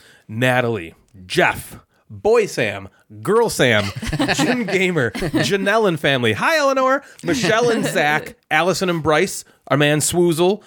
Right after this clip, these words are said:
Michaela, Jared, Dan the Man, Chris Goodlet, Roberto, Ben and M, Dave and Patty, Kelly, Gabi, Christian, and anyone else who I might have forgotten.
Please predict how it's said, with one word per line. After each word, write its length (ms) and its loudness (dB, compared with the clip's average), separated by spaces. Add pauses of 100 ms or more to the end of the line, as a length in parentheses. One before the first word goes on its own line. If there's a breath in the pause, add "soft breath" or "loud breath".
(140 loud breath)
Michaela, 760 2 (220 soft breath)
Jared, 600 2 (220 soft breath)
Dan 300 2
the 80 2
Man, 400 -2
Chris 300 -2
Goodlet, 520 0
Roberto, 760 0
Ben 360 0
and 240 0
M, 320 2 (280 loud breath)
Dave 280 2
and 140 -2
Patty, 400 0 (160)
Kelly, 420 2 (120)
Gabi, 680 -2
Christian, 560 -4 (160 loud breath)
and 160 -6 (100)
anyone 380 2
else 240 -2
who 140 0
I 80 2
might 220 -2
have 140 -4
forgotten. 600 -2